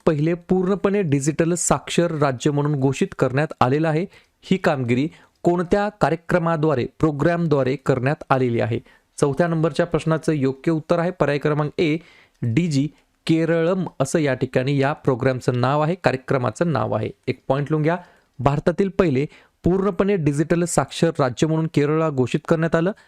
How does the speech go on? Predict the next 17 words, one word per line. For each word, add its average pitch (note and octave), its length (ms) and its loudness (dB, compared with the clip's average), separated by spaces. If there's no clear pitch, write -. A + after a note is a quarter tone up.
दोन D3+ 120 2
हजार F3 160 0
तेवीस E3+ 400 0
मध्ये F3+ 160 0
सुरू F3+ 280 0
झालेल्या C3 380 0
डीजी E3 440 0
केरळम, D#3 600 0
कोणतं? E3+ 320 2
डीजी D#3 420 2
केरळम D#3 580 0
या E3 160 2
कार्यक्रमाद्वारे D#3+ 800 0
ही E3 240 0
उपलब्धी D3 480 2
मिळालेली D3 440 0
आहे. F3 160 0